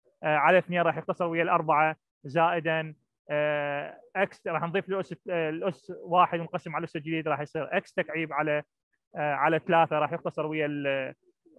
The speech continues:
آه، يصير اثنين على اثنين على ثلاثة إكس تكعيب زائدًا ثمانية إكس زائدًا ثابت التكامل. ودائمًا طلابنا الأعزاء ينسون ثابت التكامل، رجاءً طلابي الأعزاء لا تنسون ثابت التكامل.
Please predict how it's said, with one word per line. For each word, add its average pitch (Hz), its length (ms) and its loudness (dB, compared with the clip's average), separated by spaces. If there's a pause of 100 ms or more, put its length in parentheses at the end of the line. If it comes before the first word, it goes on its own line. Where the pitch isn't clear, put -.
آه، 135 680 -6
يصير 175 260 0
اثنين 185 260 -2
على 156 140 -2
اثنين 190 180 -2
على 160 160 2
ثلاثة 156 380 2
إكس - 140 -8
تكعيب 156 400 -4 (300)
زائدًا 156 720 0 (180)
ثمانية 151 600 0
إكس - 180 -8
زائدًا 156 560 0
ثابت 202 280 4
التكامل. 196 560 0
ودائمًا 180 420 2
طلابنا 170 460 0
الأعزاء 160 420 2
ينسون 147 540 -6
ثابت 143 260 2
التكامل، 143 480 -2 (180)
رجاءً 170 420 4
طلابي 160 340 2
الأعزاء 165 500 2
لا 160 140 2
تنسون 208 480 -8
ثابت 160 260 2
التكامل. 117 440 -6